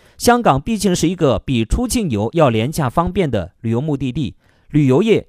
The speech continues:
也是少有的符合上述几个条件的产业之一。而香港人真正的问题在于，大多数人对于发展模式的转变还没有意识，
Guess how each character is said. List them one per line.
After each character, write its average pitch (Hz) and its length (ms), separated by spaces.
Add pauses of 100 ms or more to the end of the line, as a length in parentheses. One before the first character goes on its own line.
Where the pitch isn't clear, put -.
也 139 120
是 139 180
少 156 240
有 107 160
的 113 100
符 151 180
合 135 160
上 147 240
述 127 180
几 120 140
个 127 100
条 95 220
件 120 200
的 92 100
产 85 280
业 87 140
之 - 160
一。 110 220 (960)
而 208 120
香 262 200
港 120 180
人 110 220
真 254 220
正 262 180
的 170 80
问 165 160
题 117 160
在 117 180
于， 90 260 (360)
大 208 220
多 240 200
数 175 180
人 110 200
对 160 160
于 131 80
发 175 200
展 120 160
模 117 160
式 202 140
的 139 120
转 82 260
变 120 300
还 143 220
没 147 180
有 135 140
意 170 180
识， 85 300